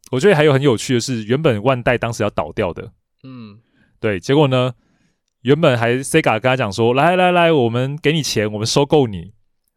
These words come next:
Speaker 1: 对，然后那个，就像那个 SEGA，新郎准备好了，等着新娘入洞房。然后等老半天，居然这个新娘不来，为什么呢？新娘就说：“诶，我早就赚了很多钱了。”
Speaker 2: 因为新娘生出一颗蛋了。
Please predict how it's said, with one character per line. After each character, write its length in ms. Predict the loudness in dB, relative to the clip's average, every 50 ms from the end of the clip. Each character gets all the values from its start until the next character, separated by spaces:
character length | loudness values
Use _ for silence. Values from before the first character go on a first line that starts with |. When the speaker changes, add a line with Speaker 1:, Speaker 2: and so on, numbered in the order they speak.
| _ _ _ _ -10
Speaker 1:
对， 200 | -8 -6 -6 -4
然 120 | -2 -2
后 140 | 0 -2 -2
那 120 | -4 -6
个， 380 | -4 -4 -2 -2 -2 -4 -6 -8 -12 _ _ _ _ _ _ _ _ _
就 140 | -12 -8 -4
像 160 | -2 -2 -2
那 80 | -2
个 160 | -2 -2 -4 -2
SEGA， 500 | -2 0 0 0 0 -2 -4 -4 -8 -14 -18 _
新 280 | -8 -2 0 0 2
郎 240 | 2 0 -2 -2 -4
准 180 | -4 -4 -4 -2
备 200 | -2 -2 -2 -2
好 180 | -2 -4 -6
了， 100 | -6 -8
等 160 | -8 -8 -6
着 140 | -4 -4 -6
新 240 | -4 -4 -6 -6 -4
娘 220 | -4 -4 -4 -4
入 180 | -4 -4 -4 -2
洞 260 | -2 -2 -4 -4 -6
房。 240 | -12 -14 -14 -14 -18 _ _ _ _ _ _ _ _ _
然 100 | -2 0
后 60 | 2
等 160 | 2 0 2 2
老 160 | 2 2 2
半 160 | 2 -2 -2
天， 180 | -2 -4 -4 -2
居 120 | 0 0
然 100 | 0 2
这 80 | 2 0
个 60 | 0
新 200 | 0 -2 -4 -4
娘 160 | -4 -4 -4
不 120 | -4 -4
来， 260 | -2 -2 -4 -6 -10 -16 _ _ _ _ _ _ _ _ _ _
为 100 | -6 -6
什 100 | -6 -4
么 80 | -6 -8
呢？ 220 | -8 -8 -8 -8 -8
新 140 | -6 -4 -4
娘 140 | 0 2
就 80 | 2 2
说 260 | 4 2 2 2 0 -2 _ _ -2
：“诶， 40 | 0
我 100 | 2 2
早 120 | 2 2
就 100 | 2 2
赚 260 | 0 2 2 0 2 2
了 220 | 2 2 2 2
很 160 | 0 -2 -2
多 160 | 0 0 0
钱 220 | 0 0 -2 -2 -2
了。” 140 | -2 -4 -2
Speaker 2:
因 60 | -4 -4
为 40 |
新 200 | -6 -4 -6 -4
娘 200 | -2 -2 -4 -4 -6 -10 -16 _ _ _
生 280 | -20 -10 -6 -6 -6 -4
出 160 | -4 -4 -4
一 40 | -4
颗 240 | -4 -6 -8 -8
蛋 320 | -6 -4 -4 -4 -4 -6 -12
了。 180 | -18 -20 -20